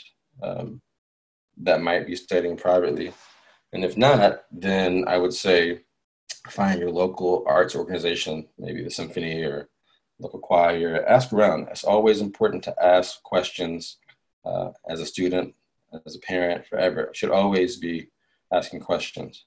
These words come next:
Okay, so let's say you find that teacher. What are you gonna do now to, um, make sure that that's the right fit for you? Because teaching is so individual. Like, even though there's somebody who's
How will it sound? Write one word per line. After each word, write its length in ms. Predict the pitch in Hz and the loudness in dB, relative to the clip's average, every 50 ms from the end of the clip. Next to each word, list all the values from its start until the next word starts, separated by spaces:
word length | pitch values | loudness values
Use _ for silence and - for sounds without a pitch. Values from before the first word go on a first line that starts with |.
| _ _ _ _ _ _ _ _ _ - | _ _ _ _ _ _ _ _ _ 0
Okay, 360 | 101 110 95 87 - - _ _ _ _ _ - | 2 4 4 2 2 -2 _ _ _ _ _ 0
so 140 | - 117 | 4 6
let's 180 | 117 127 127 123 | 6 6 6 6
say 120 | 143 127 | 6 6
you 140 | 123 120 120 | 6 6 6
find 320 | 120 - 123 120 120 120 117 | 4 6 6 6 8 8 6
that 160 | 110 95 - | 6 4 4
teacher. 340 | - 135 135 - - - - - - - - - - - - - - - - - | 6 6 6 8 8 6 4 4 2 2 0 0 0 -2 -4 -4 -6 -6 -6 -2
What 120 | 101 107 107 | -2 0 0
are 40 | |
you 180 | 107 101 101 98 | 2 2 2 2
gonna 240 | 98 98 95 90 82 | 2 2 0 0 0
do 200 | 87 101 98 95 | 0 0 2 2
now 340 | 95 95 95 95 92 92 90 | 4 4 6 6 6 4 2
to, 540 | - - - 98 92 90 90 90 90 92 - - - _ _ _ _ _ _ _ _ _ _ | 0 -4 -2 0 2 2 2 2 0 0 -2 -6 -18 _ _ _ _ _ _ _ _ _ _
um, 460 | 92 87 85 85 82 82 82 80 - _ _ _ _ _ _ _ _ _ _ _ _ _ _ _ | -4 -4 -4 -4 -8 -10 -12 -14 -16 _ _ _ _ _ _ _ _ _ _ _ _ _ _ _
make 220 | 95 98 107 101 - | 0 2 2 2 0
sure 220 | - - 135 123 | 0 2 2 2
that 140 | - 90 - | 2 2 0
that's 200 | 98 98 98 - | 0 0 0 0
the 80 | 98 | 2
right 220 | 90 90 82 76 - | 4 4 4 4 0
fit 180 | - 104 - | -4 -4 -4
for 100 | - - | -2 -2
you? 200 | 92 98 92 87 | 0 0 0 0
Because 280 | - - - - - - | -2 -4 -10 -12 -14 -12
teaching 600 | - - 113 104 - - 101 95 95 90 92 - _ _ _ _ _ _ _ - _ 120 _ _ _ | -6 -6 -6 -4 -2 -2 -2 0 -2 -4 -4 -8 _ _ _ _ _ _ _ -20 _ -20 _ _ _
is 180 | - 92 - - | -8 -6 -4 2
so 200 | - 127 123 - | 4 4 4 4
individual. 720 | 113 107 95 92 87 85 104 107 98 90 85 82 80 82 | 2 0 0 -2 -2 -2 -2 -2 -2 -2 -4 -2 -2 0
Like, 220 | 82 85 82 80 - | 0 0 0 0 -4
even 300 | 101 104 107 107 104 101 | -4 0 0 0 2 2
though 100 | 98 95 | 0 0
there's 220 | 92 92 92 - | 0 -2 -2 -2
somebody 400 | - 101 95 90 90 90 87 87 | -2 -2 2 4 4 4 4 2
who's 420 | 87 90 90 87 87 85 87 - | -2 -4 -6 -6 -6 -8 -10 -18